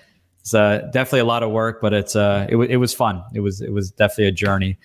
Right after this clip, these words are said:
David, I, again, I, I appreciate a three, three-peat here. Um, I, I just actually, while you were talking, I pulled up, uh,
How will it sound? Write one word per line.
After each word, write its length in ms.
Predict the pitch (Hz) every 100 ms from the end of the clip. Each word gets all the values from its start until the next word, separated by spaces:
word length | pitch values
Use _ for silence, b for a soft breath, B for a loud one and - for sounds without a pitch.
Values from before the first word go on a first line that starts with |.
| B B 135 B
David, 460 | 143 180 175 98 110 -
I, 320 | 123 131 131 - _ _ _ 131
again, 320 | 120 147 127
I, 140 | 127
I 120 | 131
appreciate 640 | 127 127 - 143 135 151 139
a 60 |
three, 320 | 117 135 147 - -
three-peat 500 | 127 147 - 147 135
here. 440 | 135 139 147 135
Um, 540 | 107 110 110 104 110 -
I, 220 | 117 117 -
I 120 | 120
just 220 | 113 139 139
actually, 440 | 135 - 131 123
while 220 | 117 123
you 100 | 123
were 80 | 120
talking, 420 | - 123 127 131
I 60 | 110
pulled 300 | - 123 120
up, 340 | 117 117 B B B B _
uh, 320 | 107 104 107